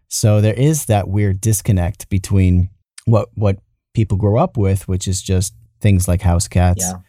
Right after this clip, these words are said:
Speaker 1: which are just fluffy and you just hug 'em and they're so cute.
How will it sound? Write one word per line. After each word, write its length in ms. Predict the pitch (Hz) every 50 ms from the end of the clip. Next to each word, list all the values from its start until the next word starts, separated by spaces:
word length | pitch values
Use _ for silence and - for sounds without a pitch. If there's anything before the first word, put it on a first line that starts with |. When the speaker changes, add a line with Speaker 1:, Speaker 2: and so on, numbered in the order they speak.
| _ _ _ _
Speaker 1:
which 220 | 113 104 - -
are 80 | 104 98
just 340 | 95 - - 226 - - -
fluffy 960 | - - - - 117 123 127 120 - - 139 135 131 127 127 131 127 127 - -
and 100 | 117 113
you 80 | 110 107
just 220 | 135 120 104 -
hug 300 | - - 135 147 139 139
'em 200 | 139 127 127 123
and 100 | 117 98
they're 100 | 95 95
so 260 | - - - 143 143
cute. 560 | - - - - 123 127 127 127 127 - -